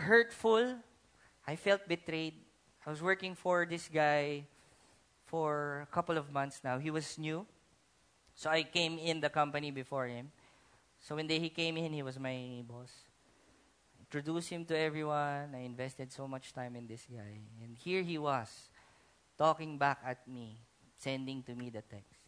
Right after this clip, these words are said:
Reversing everything that he has showed me in just one text. What did I do? My prayer was, "Lord, kunin mo na siya." Then, hindi ko sinabi yun. What did I do? I began to,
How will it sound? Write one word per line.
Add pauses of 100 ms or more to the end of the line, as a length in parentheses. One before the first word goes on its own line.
(260)
Reversing
everything
that
he
has
showed
me
in
just
one
text. (480)
What
did
I
do? (560)
My
prayer
was,
"Lord, (400)
kunin
mo
na
siya." (880)
Then,
hindi
ko
sinabi
yun. (1040)
What
did
I
do?
I
began
to,